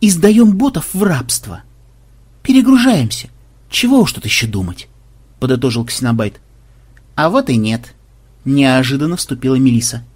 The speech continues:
«Твои предложения?» уставил на нее угрожающий перст Ксенобайт. «Вот». Мелисса вынула из редикюля, и когда успела обзавестись, солидную пачку желтоватых бумажек Евросоюза.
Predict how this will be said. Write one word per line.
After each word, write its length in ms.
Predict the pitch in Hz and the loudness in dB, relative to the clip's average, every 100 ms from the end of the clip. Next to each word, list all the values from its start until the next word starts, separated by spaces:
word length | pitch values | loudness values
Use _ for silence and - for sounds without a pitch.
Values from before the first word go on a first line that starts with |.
| _ _ _ _ _ _ _ _ - | _ _ _ _ _ _ _ _ -6
«Твои 300 | 254 254 240 | 2 2 2
предложения?» 800 | 180 131 131 117 92 87 101 165 _ _ _ _ _ | 0 -2 -2 -2 -6 -10 -12 -14 _ _ _ _ _
уставил 460 | - - 180 147 139 | -6 -2 0 0 2
на 80 | 143 | 2
нее 260 | 143 151 - | 2 0 -2
угрожающий 640 | 135 135 135 147 139 - | -4 -2 -2 0 0 -2
перст 320 | 135 151 139 - | -6 -6 -4 -6
Ксенобайт. 580 | - 143 135 135 135 - _ _ _ | -4 -2 -2 -2 -4 -12 _ _ _
«Вот». 420 | 170 165 180 196 - _ _ _ _ _ - | -8 -4 -4 -6 -14 _ _ _ _ _ -8
Мелисса 560 | 123 139 135 220 233 131 | -2 2 2 2 -2 -2
вынула 380 | 113 175 170 131 | -2 -2 -2 -2
из 260 | 120 117 120 | -4 -4 -2
редикюля, 600 | 123 117 120 180 202 202 _ _ _ _ | -2 -6 -6 -4 -4 -4 _ _ _ _
и 100 | - | -10
когда 380 | 120 120 113 160 | -6 -6 -4 -2
успела 440 | 143 - - 143 127 | -2 -2 -2 -2 -2
обзавестись, 840 | 123 120 113 117 117 - 123 - - _ _ _ _ | -4 -4 -4 -4 -4 -6 -10 -10 -16 _ _ _ _
солидную 640 | - - 143 143 196 156 131 | -6 -2 0 0 -2 0 0
пачку 440 | 120 180 - - | 0 -2 -2 -6
желтоватых 580 | 127 120 120 139 175 131 | -6 -4 -4 -4 -4 -6
бумажек 460 | 120 120 147 143 - | -2 0 0 -4 -6
Евросоюза. 640 | 123 120 117 120 104 87 | -4 -4 -4 -4 -6 -8